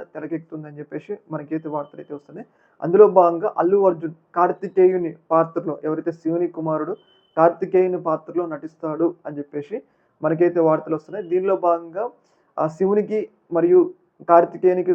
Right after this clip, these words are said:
జరిగే సంభాషణలు వీటన్నిటి గురించి కూడా ఒక రకమైన యాక్షన్ డ్రామాని తెరకెక్కిస్తారు. అలాగే హిందూ పురాణాల పట్ల ప్రజలు చాలా ఆకర్షితం అవుతారు కాబట్టి హిందూ మైథలాజికల్ జోనర్‌లో ఒక మంచి యాక్షన్ సీక్వెన్సెస్‌ను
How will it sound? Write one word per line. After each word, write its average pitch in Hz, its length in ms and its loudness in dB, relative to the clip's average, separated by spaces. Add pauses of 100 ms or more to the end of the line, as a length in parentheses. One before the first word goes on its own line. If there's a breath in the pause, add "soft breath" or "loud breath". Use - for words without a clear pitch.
జరిగే 165 220 2 (100)
సంభాషణలు 165 640 -4 (140)
వీటన్నిటి 165 460 -4
గురించి 165 320 -10
కూడా 160 200 -6 (480)
ఒక 160 180 0
రకమైన 180 480 0 (420)
యాక్షన్ 160 400 -2
డ్రామాని 165 340 2
తెరకెక్కిస్తారు. 160 760 -4 (260)
అలాగే 160 320 0 (300)
హిందూ 165 260 2
పురాణాల 175 500 0
పట్ల 165 220 -2
ప్రజలు 165 380 -4
చాలా 160 120 -2
ఆకర్షితం 160 560 -8
అవుతారు 156 280 -8
కాబట్టి 147 300 -12 (460)
హిందూ 180 200 6
మైథలాజికల్ 185 720 2 (140)
జోనర్‌లో 170 500 -2 (160)
ఒక 160 140 -8
మంచి 165 320 -6 (120)
యాక్షన్ 165 340 -6
సీక్వెన్సెస్‌ను 160 640 -10